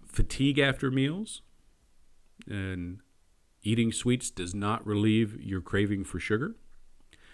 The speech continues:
You must have sweets after a meal. Is your weight, waist girth larger than your hip girth? Frequent urination, increased thirst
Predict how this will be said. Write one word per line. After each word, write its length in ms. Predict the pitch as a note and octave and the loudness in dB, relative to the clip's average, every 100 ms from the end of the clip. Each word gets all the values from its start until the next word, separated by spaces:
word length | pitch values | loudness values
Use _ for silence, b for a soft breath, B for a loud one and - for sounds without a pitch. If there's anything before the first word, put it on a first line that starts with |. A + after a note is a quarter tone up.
| B - | B -4
You 120 | G#2+ | 2
must 300 | C#3 E3+ - | 4 2 2
have 240 | D3 C3 | 0 0
sweets 400 | - B2+ C#3 - | 0 0 0 2
after 360 | A#2 A#2 A#2+ A2 | 2 2 0 0
a 60 | |
meal. 280 | G#2 F#2 D#2+ - - - _ _ _ _ _ _ - b b b - | 0 -2 -4 -12 -20 -20 _ _ _ _ _ _ -20 b b b -10
Is 220 | F#2+ F2 | -8 -6
your 140 | F2+ | -6
weight, 540 | E2+ E2 A2 - - - - | -4 -2 -2 -4 -12 -20 -8
waist 460 | F2 D3 E3 - | -2 -2 -2 -6
girth 460 | - C#3 C#3+ - - - - - _ | 0 0 2 -2 -4 -8 -14 -20 _
larger 400 | G2+ G2+ A2 A#2+ | -4 -2 0 0
than 160 | G#2+ G#2 | 0 -2
your 160 | G#2 G2 | -2 -2
hip 320 | B2+ - D#2+ | -2 -6 -8
girth? 420 | A1 - - - - _ _ - _ _ b b b b _ _ _ | -8 -10 -14 -20 -20 _ _ -20 _ _ b b b b _ _ _
Frequent 480 | - C#3 D3+ D#3 A#2+ | 2 2 4 0 2
urination, 720 | A#2 A#2 A2+ B2+ C3 G3 F3+ - _ _ _ _ b b b _ _ | 2 4 4 2 -2 -8 -12 -16 _ _ _ _ b b b _ _
increased 600 | A2+ C3 - B2+ A#2 - - | 0 2 2 2 0 -6 -2
thirst 480 | A#2+ C#3+ C#3 - | 2 2 -2 -12